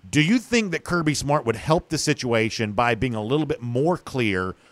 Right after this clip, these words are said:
about what might have gone on here at quarterback? Because the C B S stuff on Saturday led you to believe that there was something else kinda going on, which Smart is just not at liberty to discuss here. And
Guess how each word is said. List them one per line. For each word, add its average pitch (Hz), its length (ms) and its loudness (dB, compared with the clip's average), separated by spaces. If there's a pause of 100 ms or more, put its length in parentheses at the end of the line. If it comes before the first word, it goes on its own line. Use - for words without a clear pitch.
(140)
about 123 240 0
what 135 180 0
might 127 420 -2
have 120 280 -2
gone 117 300 4
on 131 300 2
here 107 140 0
at 104 80 -4
quarterback? 101 460 2
Because 123 240 -4
the 107 80 -8
C 247 180 -2
B 247 180 0
S 190 160 2
stuff 147 420 2 (300)
on 123 160 2
Saturday 127 420 2
led 135 260 4
you 131 60 -6
to 135 80 0
believe 113 400 2
that 92 100 -8
there 123 160 4
was 107 460 4 (420)
something 196 560 0
else 147 380 2 (360)
kinda 156 320 0
going 120 420 4
on, 127 360 4
which 131 180 0
Smart 156 380 0
is 131 120 0
just 143 160 -2
not 139 120 2
at 135 100 0
liberty 120 380 0
to 127 200 -2
discuss 143 500 2
here. 110 260 -2
And 156 220 0